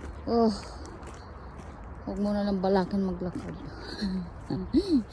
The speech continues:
Eh,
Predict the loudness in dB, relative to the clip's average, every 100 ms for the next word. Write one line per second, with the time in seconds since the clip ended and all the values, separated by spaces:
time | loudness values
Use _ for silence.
0 | -4 -2 -2 -2 -2 -8 -12 -8 -8 -8
1 | -8 -6 -2 -2 -4 -10 -12 -14 -12 -12
2 | -12 -4 -2